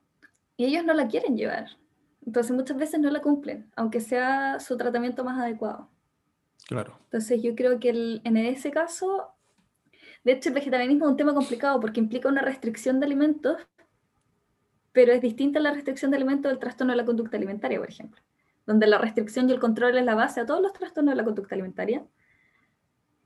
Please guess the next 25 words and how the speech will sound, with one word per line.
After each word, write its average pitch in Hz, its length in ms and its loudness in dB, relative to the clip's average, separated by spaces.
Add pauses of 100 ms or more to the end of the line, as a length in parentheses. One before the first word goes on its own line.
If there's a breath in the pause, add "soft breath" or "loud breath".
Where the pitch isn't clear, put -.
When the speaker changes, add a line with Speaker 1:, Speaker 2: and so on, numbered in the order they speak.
(480)
Speaker 1:
En 247 140 4
el 247 100 6
vegetarianismo 247 520 6
la 294 120 4
restricción 269 500 2
y 294 40 4
el 285 80 -2
control 277 460 4
no 285 120 6
se - 160 -12
puede 311 320 2
aplicar 311 400 0
de 311 100 0
la 285 100 2
misma 285 320 4
forma, 233 400 0
entonces 220 380 -6
todavía 240 400 2
no 302 140 2
se 302 140 -6
sabe 269 320 -4
bien 269 240 -2
cómo 269 180 4
el 240 100 0
mecanismo 226 1080 -2